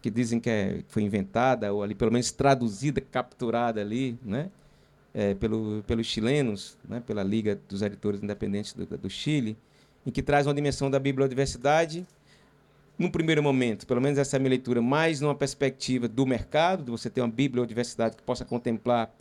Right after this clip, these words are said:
né, um, ali essa diversidade da produção do mercado editorial, mas depois esse conceito se amplia de pensar uma bibliodiversidade compreendendo a diversidade de vozes,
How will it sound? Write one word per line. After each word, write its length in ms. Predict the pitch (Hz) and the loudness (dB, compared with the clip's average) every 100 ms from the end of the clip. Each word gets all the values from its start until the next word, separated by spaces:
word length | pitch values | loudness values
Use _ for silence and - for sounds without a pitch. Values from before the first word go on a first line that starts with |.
| _ _ _ - | _ _ _ -8
né, 160 | 110 135 | -2 0
um, 340 | 117 107 104 | -2 -4 -6
ali 520 | 82 110 117 120 113 | -2 0 0 -2 -2
essa 240 | 90 113 131 | -4 -4 -4
diversidade 600 | 117 127 107 123 147 123 | -2 -2 -2 0 0 0
da 100 | 117 | -4
produção 480 | 120 120 - 120 117 | -2 -2 -2 -2 0
do 160 | 113 | -2
mercado 480 | 113 110 117 113 113 | -2 -4 -2 -2 0
editorial, 580 | 113 127 127 127 147 - - - _ _ | -2 0 2 4 2 -2 -20 -20 _ _
mas 120 | 165 | -2
depois 300 | - 175 175 | 0 2 4
esse 160 | 185 - | 2 2
conceito 400 | 180 - 139 135 | -2 0 -2 -2
se 140 | - | -2
amplia 520 | 160 147 156 170 214 - _ _ | -2 0 0 2 0 -2 _ _
de 120 | 117 | -6
pensar 300 | - 139 147 | -2 0 2
uma 120 | 143 | 2
bibliodiversidade 1040 | 127 180 196 180 151 156 - 127 139 165 185 - | 2 0 2 0 0 -2 -2 2 4 2 -2 -10
compreendendo 720 | - 160 165 151 131 165 185 - _ _ | -6 -4 0 0 0 0 -2 -4 _ _
a 120 | 123 | 0
diversidade 680 | 147 151 156 135 143 185 156 | 2 0 -2 2 2 4 2
de 120 | 117 | -2
vozes, 520 | 101 98 95 92 - | 2 4 2 -2 -10